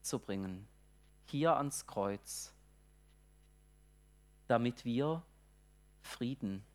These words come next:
finden können. Und dann betet dieses Gebet. Und ich sag euch, wahrscheinlich wird's nach dem ersten Mal beten nicht anders sein wie vorher.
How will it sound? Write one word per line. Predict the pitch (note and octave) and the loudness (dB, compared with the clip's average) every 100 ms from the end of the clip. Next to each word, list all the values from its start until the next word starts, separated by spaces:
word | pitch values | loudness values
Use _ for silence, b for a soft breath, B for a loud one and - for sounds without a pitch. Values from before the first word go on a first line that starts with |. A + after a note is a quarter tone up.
| - - - - - - - - - - - - - - - - - - | -20 -20 -20 -20 -20 -20 -20 -20 -20 -20 -20 -20 -20 -20 -20 -20 -20 -10
finden | - G#2+ G#2 A#2 | -2 0 0 -4
können. | - G2 F#2 F2+ F#2 - - - - - - - - - - - - - - - - - | -2 -2 -2 -6 -10 -18 -20 -20 -20 -20 -20 -20 -20 -20 -20 -20 -20 -20 -20 -20 -14 0
Und | C#3 | 8
dann | E3+ A#3+ | 10 10
betet | G3 A#3 A#3 - | 6 6 2 0
dieses | G#3 F#3 - | 0 0 2
Gebet. | G3 F#3+ G#3+ - - - - - - - - - - - - - - - | 2 4 2 0 -16 -18 -20 -20 -20 -20 -20 -20 -20 -20 -20 -20 -16 0
Und | D#3+ E3+ | 2 2
ich | G3 - - | -2 -4 -2
sag | - E3+ G3+ B3+ - | 4 6 4 2 6
euch, | C#3+ A2+ - - | 6 6 2 0
wahrscheinlich | - D3 - - F3+ F3+ C4 A#3+ D3+ - | 6 8 6 6 8 8 6 4 4 2
wird's | D#3 - | 2 6
nach | F3+ F3 | 6 6
dem | F#3 E3+ | 4 4
ersten | D3+ G3 - - | 6 4 4 2
Mal | G#3+ G3+ | 8 8
beten | G3 F3+ G#3 - F#3 | 8 4 4 4 2
nicht | A#3 - - | 2 0 2
anders | E3 F#3 G3+ F#3+ | 4 4 2 2
sein | - D#3+ D#3+ | 6 6 4
wie | D#3 | 0
vorher. | D3+ - C#3 A#2+ F#2+ | -2 0 2 2 0